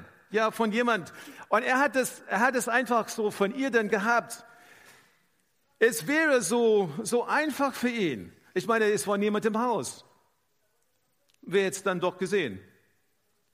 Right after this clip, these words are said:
Also ich meine,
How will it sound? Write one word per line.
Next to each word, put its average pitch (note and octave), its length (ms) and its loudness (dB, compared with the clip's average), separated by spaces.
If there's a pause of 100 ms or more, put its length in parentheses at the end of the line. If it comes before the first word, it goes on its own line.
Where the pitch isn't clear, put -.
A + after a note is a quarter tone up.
(2250)
Also F3 140 0
ich C#3+ 80 -8
meine, F3+ 360 0